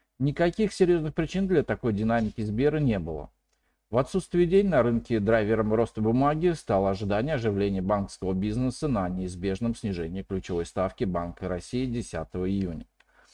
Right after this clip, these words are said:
А, для этого у регулятора есть все основания. Резкое замедление роста цен в совокупности с крепким рублем. Однако этот драйвер очень зыбкий. Банковский сектор сейчас переживает не лучшие времена, и наверняка по итогам года его выручка кратно будет меньше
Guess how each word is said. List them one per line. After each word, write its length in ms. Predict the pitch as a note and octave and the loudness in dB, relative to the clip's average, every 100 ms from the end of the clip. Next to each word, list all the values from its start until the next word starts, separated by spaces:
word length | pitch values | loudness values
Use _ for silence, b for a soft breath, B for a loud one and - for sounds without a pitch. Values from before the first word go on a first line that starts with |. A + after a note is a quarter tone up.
| b b b b b - | b b b b b -2
А, 220 | A2+ A#2 | 2 4
для 220 | A2+ D#3 | 4 6
этого 280 | G3+ G#3+ A3 | 4 4 4
у 80 | F3 | 4
регулятора 500 | A2+ A#2+ B2 - F#3+ | 4 4 2 2 0
есть 280 | A2+ A#2 - | 2 0 -4
все 240 | - G2 | -2 -2
основания. 720 | G2 A#2 G#2 F#2 E2 D#2+ E2 A#2 | -2 -2 0 -2 -4 -10 -12 -4
Резкое 500 | A2 A2 - F3+ F3+ | 0 0 2 2 2
замедление 540 | D#3+ G#2+ G2+ G#2 G2+ | 2 0 0 0 0
роста 300 | G2+ - A2 | -2 -4 -6
цен 240 | - B2 | -2 -2
в 40 | D#3 | -2
совокупности 720 | - F2+ - F#2 A#2 A2+ C#3 | -4 -4 -4 -6 -4 -4 -6
с 80 | - | -6
крепким 520 | F2 D#2+ - F2+ E2 - | -6 -6 -6 -10 -8 -6
рублем. 440 | G2 F2 F2+ D2+ - _ _ _ _ _ _ _ - | -4 -4 -6 -8 -16 _ _ _ _ _ _ _ -2
Однако 500 | C3 F3 G3 G3+ G3 | 0 2 2 2 2
этот 220 | D3+ B2+ | 2 2
драйвер 400 | A#2+ B2 D3+ F3+ A2+ | 4 4 4 0 0
очень 360 | G#2+ - A2 | 0 0 -2
зыбкий. 440 | G#2 G#2+ - E2 E2 | 0 -2 -6 -10 -8
Банковский 520 | F2+ A#2+ - - B2 | -2 -2 -2 -6 -6
сектор 380 | - E3 A#3+ F3 | -4 -2 0 0
сейчас 420 | C3 - G2+ - | -2 -2 -4 -4
переживает 680 | G#2+ G2 G#2 G#2 C3 C3+ C3+ | -4 -2 0 0 0 -2 -2
не 100 | G2+ | -2
лучшие 420 | F#2 F#2+ - G2 | -2 -4 -2 0
времена, 520 | G#2 G#2+ G2+ F2+ E2 | 0 0 -2 -4 -4
и 20 | |
наверняка 600 | G2 G#2+ A2 B2 B2 E3+ | -2 0 0 0 0 0
по 240 | F#3+ G2+ F#2+ | 0 0 -2
итогам 420 | - G2 F#2 G2 | -2 -2 -2 -2
года 300 | G2+ C3 D3+ | 0 0 2
его 240 | D#3+ F#2+ | 2 2
выручка 480 | F2 F2+ F2+ - A2 | 0 -2 -4 -4 -6
кратно 480 | - F#2+ F2+ - A2+ | -4 -4 -2 -2 -2
будет 320 | F#2+ F#2+ F2+ | 0 -2 -2
меньше 440 | G2+ G2+ A#2 C#3 | -4 -4 -2 -2